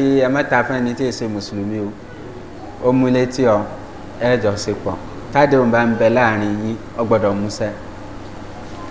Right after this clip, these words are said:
Ẹni tí ibi iṣẹ́ pa yín pọ̀, tí è ṣe Mùsùlùmí, kọ́ wa ni àgbà tí è sì ṣe Mùsùlùmí.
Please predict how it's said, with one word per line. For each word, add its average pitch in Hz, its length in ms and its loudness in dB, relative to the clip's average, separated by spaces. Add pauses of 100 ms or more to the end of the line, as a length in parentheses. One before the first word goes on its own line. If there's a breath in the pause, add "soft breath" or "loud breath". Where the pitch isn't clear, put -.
(920)
Ẹni 127 240 6
tí 123 140 4
ibi 127 180 6
iṣẹ́ 131 220 4
pa 120 180 4
yín 127 260 2
pọ̀, 123 160 4 (360)
tí 143 100 2
è 123 80 6
ṣe 117 180 0
Mùsùlùmí, 104 540 0 (140)
kọ́ 117 140 4
wa 107 120 4
ni 107 100 -2
àgbà 101 320 0
tí 143 120 2
è 127 60 6
sì 127 140 -2
ṣe 117 160 0
Mùsùlùmí. 101 540 0